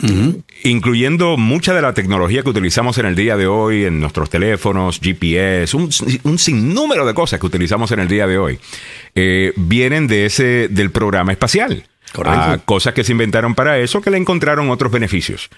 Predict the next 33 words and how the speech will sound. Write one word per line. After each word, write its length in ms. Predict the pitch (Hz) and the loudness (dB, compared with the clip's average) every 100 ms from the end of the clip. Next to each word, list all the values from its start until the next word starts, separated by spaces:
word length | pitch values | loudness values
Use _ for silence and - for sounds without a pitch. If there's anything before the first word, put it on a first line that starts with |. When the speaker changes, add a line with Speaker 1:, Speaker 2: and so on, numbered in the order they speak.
| - - | -20 -4
Speaker 2:
ah, 260 | 80 82 - | 0 0 2
otros, 760 | 98 101 110 107 98 - - - | 0 0 0 0 0 0 -2 0
u 180 | 90 98 | 0 0
otros, 640 | 107 107 - - - - - | 0 -2 0 -2 -4 -14 -4
eh, 320 | 92 90 85 - | 0 0 -2 0
usos, 560 | 147 - - - - - - _ _ | 0 0 -2 -4 -6 -10 -20 _ _
eh, 200 | - 92 95 | 0 0 2
en 120 | 101 | 0
el 120 | 92 | 0
diario 340 | 95 98 107 | 0 2 2
vivir 320 | 104 101 104 107 | 2 2 2 2
de 120 | 101 | 0
lo, 240 | 92 90 | 0 0
de 120 | 87 90 | 0 0
la 120 | 85 | 2
ciudadanía. 580 | 98 98 113 214 208 58 - - - - | 0 2 2 0 -2 -4 -12 -16 -16 -12
Eh, 460 | - 90 90 90 90 85 - | -2 0 2 2 0 -2 -2
entonces, 420 | 110 120 160 127 | 0 2 0 0
aunque 220 | 110 107 | 0 0
yo 120 | 110 | 0
sé 140 | 120 147 | 0 0
que 60 | |
mucha 260 | 139 139 139 | 0 0 0
gente 180 | 131 123 | 0 0
piensa 280 | 135 123 | 0 0
que 60 | 117 | 0
esto 140 | 110 123 | 0 0
es 40 | |
gastar 360 | 117 101 127 117 | 0 0 0 2
dinero 360 | 113 127 110 | 2 2 0
y 60 | 104 | 0
quemar 400 | 101 92 117 104 | 0 2 2 2
dinero 420 | 101 107 82 71 | 0 0 0 -4